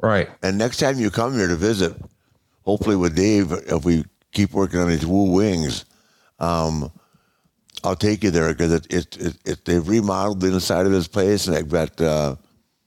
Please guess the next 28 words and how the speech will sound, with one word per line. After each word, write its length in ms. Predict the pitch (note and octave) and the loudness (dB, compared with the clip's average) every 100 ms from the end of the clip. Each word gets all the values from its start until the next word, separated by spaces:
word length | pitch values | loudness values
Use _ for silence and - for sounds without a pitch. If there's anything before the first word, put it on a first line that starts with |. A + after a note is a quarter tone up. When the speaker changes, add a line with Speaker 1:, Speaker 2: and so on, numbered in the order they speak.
| _ _ - | _ _ -4
Speaker 2:
probably 400 | G2+ A2+ G#2+ F#2 F2+ - _ - | -2 2 4 2 0 -10 _ -16
twenty 480 | - G2+ G#2+ G#2+ G#2 | -4 0 2 2 0
to 100 | E2+ | -2
twenty-two 560 | - F#2+ F#2+ - G#2+ F#2+ | -4 0 0 0 -2 0
televisions. 840 | F#2 G2 G2 G2 G2 G2+ G2+ - _ _ F3 | 0 2 2 0 0 -2 -4 -8 _ _ -6
Speaker 1:
Oh, 140 | D#3 D3+ | 0 2
wow. 320 | C#3 F3 C#3 - - | 4 2 -2 -10 -4
Speaker 2:
So 260 | A2 F#2+ | 0 2
they, 180 | F#2+ F#2+ | 2 0
they've 280 | - G2+ G2 | 0 -2 0
got 200 | G#2 F2+ | 0 2
every 320 | G2+ G#2 G#2 | 0 2 2
game 280 | G2+ G2 F2+ | 2 0 0
on. 300 | D#2+ C#2+ - _ _ | -2 -4 -10 _ _
It, 160 | E2+ D#2+ | -6 -2
it's 180 | F2+ - | -2 0
phenomenal. 560 | F#2 E2+ E2+ D2 - | -2 0 -2 -4 -2
And 120 | D2 D#2+ | -2 -2
it's 120 | - | -2
a 140 | A2+ | -2
nice 260 | G#2+ G#2 G#2 | 0 0 0
place. 360 | A2+ G#2 A2+ | 0 0 0
And 80 | - | 0
they 40 | E2+ | -2
have 200 | E2 E2 | -2 0
really 220 | A2+ G2+ | 0 2
good 180 | F#2+ D#2+ | 0 0
food. 400 | F#2+ F#2+ A2+ | 0 2 2